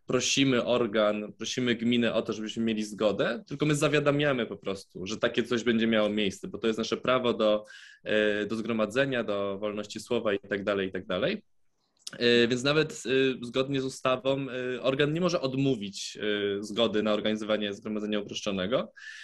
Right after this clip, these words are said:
E, no i sąd uniewinnił Nadię, wskazując właśnie, że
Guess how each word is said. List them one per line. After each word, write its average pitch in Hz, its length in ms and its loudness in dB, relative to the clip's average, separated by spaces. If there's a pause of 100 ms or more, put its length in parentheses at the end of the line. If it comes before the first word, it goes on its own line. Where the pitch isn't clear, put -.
(320)
E, 113 60 0 (440)
no 156 100 0
i 185 220 -2 (220)
sąd 175 440 0
uniewinnił 185 540 2
Nadię, 120 380 0
wskazując 127 500 -2
właśnie, 107 360 0
że 104 500 2